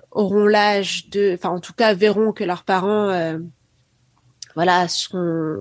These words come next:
euh, sont plus âgés et donc, du coup, euh, euh, pourront plus cuisiner pour eux, bah, peut-être que eux voudraient aussi retrouver les plats de leur enfance. » Donc,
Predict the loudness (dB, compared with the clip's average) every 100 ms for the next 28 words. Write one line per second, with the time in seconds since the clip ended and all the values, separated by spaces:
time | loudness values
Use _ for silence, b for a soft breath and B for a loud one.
0 | -8 -8 -6 -6 -6 -8 -12 -16 -20 _
1 | -10 -4 -4 -4 -4 2 4 4 4 4
2 | 4 0 -2 -4 -6 -12 -6 -4 -2 -4
3 | -8 -12 B B B B -10 -8 -8 -10
4 | -4 -4 -4 -6 -6 -6 -2 0 -2 -4
5 | 0 2 2 0 2 0 2 0 2 2
6 | 0 -4 0 2 2 2 -2 -2 -2 -4
7 | 0 2 2 0 0 2 2 2 -2 -4
8 | -8 -8 -2 -2